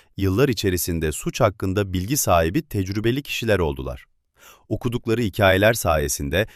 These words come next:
kötülük yapmak için kışkırtıldılar. Hayallerinde canlandırdıklarını eylemlerle gerçeğe dönüştürdüler.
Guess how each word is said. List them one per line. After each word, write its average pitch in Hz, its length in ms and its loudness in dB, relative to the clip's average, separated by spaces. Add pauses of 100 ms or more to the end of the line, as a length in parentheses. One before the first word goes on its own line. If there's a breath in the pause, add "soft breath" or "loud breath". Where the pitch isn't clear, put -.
(160 soft breath)
kötülük 135 420 -2
yapmak 113 360 2
için 156 220 -2
kışkırtıldılar. 82 880 -4 (480 soft breath)
Hayallerinde 120 680 4
canlandırdıklarını 85 1040 -2 (300 soft breath)
eylemlerle 113 640 0
gerçeğe 98 500 2
dönüştürdüler. 71 760 -6